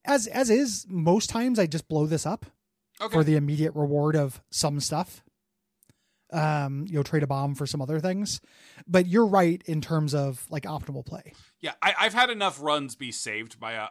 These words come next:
Speaker 2: a lucky Wheel of Fortune pull, uh, that, uh, I have a lot of affection for it.
Speaker 1: Yeah, I think, I thi-, again, I think you're right. I think I'm just, this is me being impatient. This is my horrible personality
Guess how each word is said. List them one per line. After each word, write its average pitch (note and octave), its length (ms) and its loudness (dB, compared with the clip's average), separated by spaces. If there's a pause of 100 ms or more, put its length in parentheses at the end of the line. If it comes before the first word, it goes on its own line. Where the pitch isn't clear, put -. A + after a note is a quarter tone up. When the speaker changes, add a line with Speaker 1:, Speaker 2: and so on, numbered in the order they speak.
Speaker 2:
a G#2+ 80 -10
lucky G#2 380 -12
Wheel G2+ 240 -12
of F#2+ 60 -16
Fortune G#2 340 -16
pull, G2+ 380 -16 (100)
uh, F2 340 -12 (100)
that, F2+ 300 -16
uh, E2 400 -14
I F#2 80 -14
have F2+ 180 -16
a E2+ 40 -18
lot D#2+ 160 -16
of D#2 60 -20
affection D#2 400 -20
for - 200 -20
it. - 60 -20 (640)
Speaker 1:
Yeah, - 100 -18 (160)
I A#3 60 0
think, C#4 200 0
I G#3 80 4
thi-, A#3+ 100 4
again, F3+ 280 2
I D3 100 -2
think D#3 180 -2
you're C#3+ 120 -4
right. B2+ 200 -12
I C3+ 60 -6
think C#3 160 -6
I'm C#3 140 -4
just, C3 220 -10
this D#3 140 -4
is C#3+ 100 -6
me C#3 300 -6
being C3+ 300 -8
impatient. C3 440 -10 (360)
This G#3 100 4
is G#3+ 60 -2
my G3 140 6
horrible D3+ 280 0
personality C3 540 -8